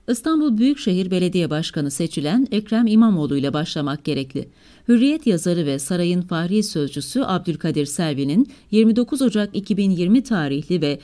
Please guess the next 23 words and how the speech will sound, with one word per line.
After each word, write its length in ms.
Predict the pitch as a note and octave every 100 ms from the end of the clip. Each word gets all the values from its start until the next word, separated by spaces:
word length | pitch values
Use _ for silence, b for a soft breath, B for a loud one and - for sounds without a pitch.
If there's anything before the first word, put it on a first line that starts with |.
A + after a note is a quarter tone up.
| B B
"İmamoğlu 500 | A3 B3 D4 B3 A3+
yanlış 420 | A3+ F#3+ F#3+ C4+ -
zamanda 420 | A#3+ A3+ A3+ B3+
yanlış 500 | G#3+ G3+ A3+ C#4 -
yerde" 420 | E3 D3+ C#3+ B2+
başlıklı 480 | D#3+ E3+ D#3+ - A3
yazısını 480 | G3 F#3 F3 E3+ D3
özetleyeyim. 540 | C#3 C#3+ C3+ C#3+ - - b b b b -
Ekrem 340 | B3 - D4
İmamoğlu 580 | A#3 C#4+ C4 D3+ D3+ E3+
depremden 540 | F#3 F#3+ F#3+ F#3 F3+
hemen 300 | G3 C4 A#3
sonra 380 | F3 E3 D3 G3
bölgeye 360 | F3+ E3+ D#3+ C#3+
koşmuştu. 680 | D3 C#3+ D3+ C#3+ - A#2 B B -
O 120 | F#3+
sırada 380 | F#3+ D3+ C3+ D3
"Şov 280 | - A#3 A3+
için 300 | G3 D#3+ C#3+
gitti." 300 | C#3+ - C3
diyenlere 460 | E3 D3 C#3 D3
itibar 460 | F3+ F3 D#3+ D#3+ E3
etmedim. 420 | E3+ - C3 -